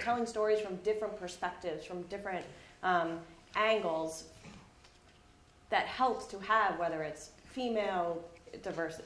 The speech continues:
gender diversity, racial and ethnic diversity, that makes the difference. So, and in my experience, <laughs> in your question about being behind the scenes and, um, sort of directing, you know, these men, <sighs> to the students of the room,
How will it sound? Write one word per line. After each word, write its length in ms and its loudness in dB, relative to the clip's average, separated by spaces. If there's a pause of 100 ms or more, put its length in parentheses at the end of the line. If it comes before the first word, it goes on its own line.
(160)
gender 260 4
diversity, 720 -2 (340)
racial 320 2
and 80 0
ethnic 300 0
diversity, 560 -4
that 340 4
makes 220 -4
the 60 -6
difference. 460 -10 (340)
So, 420 4 (120)
and 200 4
in 100 2
my 180 6
experience, 840 -2
<laughs> 40 -14
in 240 -4
your 520 -14
question 280 0
about 280 -4
being 200 -4
behind 380 -6
the 60 -10
scenes 520 -6
and, 160 -6 (520)
um, 460 0 (520)
sort 120 -8
of 60 -14
directing, 640 -2
you 120 -2
know, 280 -2 (240)
these 260 -8
men, 240 -2 (320)
<sighs> 920 -14
to 80 -4
the 80 -2
students 340 0
of 80 -2
the 100 4
room, 260 2